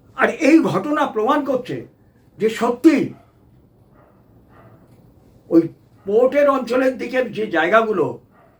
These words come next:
ওই গার্ডেন রিচ, মেটিয়াবুরুজ, এইসব অঞ্চলগুলো সত্যিই মিনি পাকিস্তান হয়ে গেছে।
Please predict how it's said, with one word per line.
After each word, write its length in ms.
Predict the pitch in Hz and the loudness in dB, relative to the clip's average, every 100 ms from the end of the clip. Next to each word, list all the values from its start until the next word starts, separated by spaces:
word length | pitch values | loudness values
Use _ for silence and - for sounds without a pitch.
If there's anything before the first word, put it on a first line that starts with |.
| _ 165 | _ -6
ওই 160 | 196 | -4
গার্ডেন 380 | 180 196 202 202 | -2 -2 -2 -4
রিচ, 320 | 196 196 190 - - _ _ _ _ - - - - | -4 -4 -8 -16 -20 _ _ _ _ -20 -20 -20 -6
মেটিয়াবুরুজ, 720 | 135 165 196 190 190 180 175 | -4 0 0 0 0 -2 -4
এইসব 320 | 175 160 170 | -6 -8 -8
অঞ্চলগুলো 560 | 151 147 165 151 156 135 | -8 -8 -8 -8 -8 -10
সত্যিই 420 | - 220 - 349 | -10 -10 -4 -2
মিনি 260 | 226 226 254 | 0 -2 -4
পাকিস্তান 460 | 202 190 - 175 | -8 -10 -12 -8
হয়ে 180 | 135 160 | -6 -6
গেছে। 340 | 135 - - | -8 -12 -20